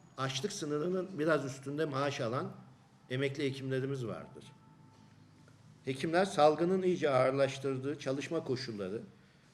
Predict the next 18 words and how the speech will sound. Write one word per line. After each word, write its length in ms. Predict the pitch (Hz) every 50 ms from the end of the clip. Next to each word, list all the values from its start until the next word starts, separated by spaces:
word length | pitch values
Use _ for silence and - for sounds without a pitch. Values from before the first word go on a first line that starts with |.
| - _ - - - - - - - - 123 120
e, 360 | 120 120 123 123 127 127 127 131 - - - - 151 147 151 139 - - - - - - - - - - _ _ _ _ _ - -
aşındırılan 640 | 123 127 123 - 165 151 143 160 156 151 156 156 160
özlük 360 | 165 151 147 147 147 175 - 135
hakları, 440 | 123 120 127 113 107 104 117 131 -
emek 320 | 156 139 139 160 156 156 -
karşılıksız 600 | 131 135 135 135 135 143 139 135 - - 127 -
çalışma 440 | - 131 131 139 135 135 165 151 135
ve 60 | 123
hala 400 | 117 131 139 139 139 139 143 135
devam 320 | 127 127 139 151 151 139
eden 220 | 120 107 127 135 - - - - - - - - -
sağlıkta 480 | - - 123 123 131 147 147 139 - 156
şiddet 440 | - - 139 127 165 160 160 - 143
nedeniyle 540 | 131 123 143 143 156 170 151 135 151 143
istifa 560 | 127 131 - - - 143 131 - 160 160 139 131
ve 80 | 165
göç 260 | - 156 160 143 -
etmekte, 560 | 131 107 - - 98 95 - - - 117 156